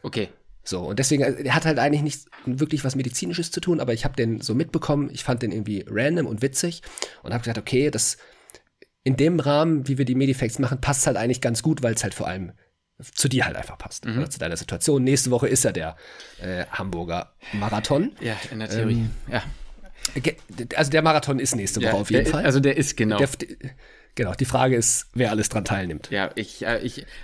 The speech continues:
Speaker 1: ich, da gib zu, würde ich sagen, geben, gebe ich euch beim,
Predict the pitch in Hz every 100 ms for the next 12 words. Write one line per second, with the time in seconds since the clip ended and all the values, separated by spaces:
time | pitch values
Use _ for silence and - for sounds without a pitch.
0 | - 131 - 131 123 127 - 139 123 120
1 | 107 110 110 107 110 107 104 113 107 104
2 | - 120 - - 101 101 95 - - _
3 | _ _ - 90 90 90